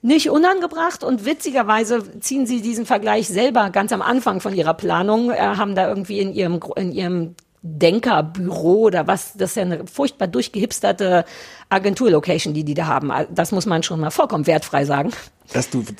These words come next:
Speaker 2: vier Minuten über das alles reden kannst und jetzt zum ersten Mal das Wort Hipster benutzt, ist, ist schon auch ein bisschen, äh, äh, falsch.
Speaker 1: Fa-, nicht falsch. Ich wollte so wertfrei wie möglich sein.
Speaker 2: Ja, ja.
Speaker 1: Nee, nee, nee.
Speaker 2: Aber
Speaker 1: Ich
Speaker 2: es
Speaker 1: hab
Speaker 2: ist sehr
Speaker 1: früher
Speaker 2: schwer, es ist sehr schwer, es ist so ein bisschen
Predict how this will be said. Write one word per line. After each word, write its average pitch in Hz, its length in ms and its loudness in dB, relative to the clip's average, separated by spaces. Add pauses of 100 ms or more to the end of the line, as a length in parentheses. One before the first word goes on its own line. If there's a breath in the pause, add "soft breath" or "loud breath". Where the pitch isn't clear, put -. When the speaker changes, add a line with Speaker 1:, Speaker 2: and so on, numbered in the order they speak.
(160)
Speaker 2:
vier 208 220 0
Minuten 220 360 4
über 170 160 2
das 151 140 2
alles 165 240 -2
reden 165 160 0
kannst 151 240 0
und 131 100 0
jetzt 165 240 0
zum 147 120 -2
ersten 151 220 0
Mal 135 40 2
das 127 100 -2
Wort 127 160 0
Hipster - 300 2
benutzt, 131 320 2
ist, 110 140 -6 (160)
ist - 200 0
schon 170 140 2
auch 170 120 4
ein 165 100 4
bisschen, 156 240 0
äh, - 40 -8 (460)
äh, 92 160 -6
falsch. 92 400 -4 (400 soft breath)
Speaker 1:
Fa-, 190 280 -6
nicht 294 360 0
falsch. 220 420 4
Ich 277 120 -6
wollte 302 380 2
so 247 360 -6
wertfrei 254 460 0
wie 220 60 -10
möglich 294 400 -2
sein. - 260 2
Speaker 2:
Ja, 165 120 -4
ja. 92 60 -10 (220 loud breath)
Speaker 1:
Nee, 285 180 0
nee, 381 140 2
nee. 262 80 2
Speaker 2:
Aber 202 100 4
Speaker 1:
Ich 190 60 4
Speaker 2:
es - 40 0
Speaker 1:
hab 262 80 2
Speaker 2:
ist 190 40 -6
sehr 226 140 2
Speaker 1:
früher 339 100 4
Speaker 2:
schwer, 214 100 4
es 196 120 -2
ist 165 100 -10
sehr 214 140 0
schwer, 185 220 -4
es 175 100 -4
ist - 40 -18
so 190 60 -4
ein 175 80 -6
bisschen 185 260 -2